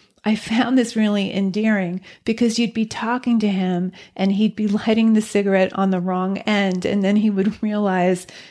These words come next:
and it was just hilarious. I found it really endearing. And it's a detail that I remember. So the idea is to make the ordinary extraordinary.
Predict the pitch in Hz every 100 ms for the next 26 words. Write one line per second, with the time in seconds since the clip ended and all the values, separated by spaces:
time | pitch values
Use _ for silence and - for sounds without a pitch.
0 | _ 226 220 - 226 196 233 226 - 214
1 | 190 185 185 175 185 180 - 202 202 214
2 | 208 202 185 - - - - 240 226 220
3 | 202 196 180 185 185 190 190 - - -
4 | _ - 202 214 220 226 254 262 262 240
5 | 226 - 214 202 196 196 196 226 262 -
6 | - _ _ _ _ - - 254 254 262
7 | 254 262 254 196 240 254 254 - 247 226
8 | - 220 214 208 - 208 - 208 240 269
9 | 240 190 185 175 - 190 - - 269 247
10 | 185 - - -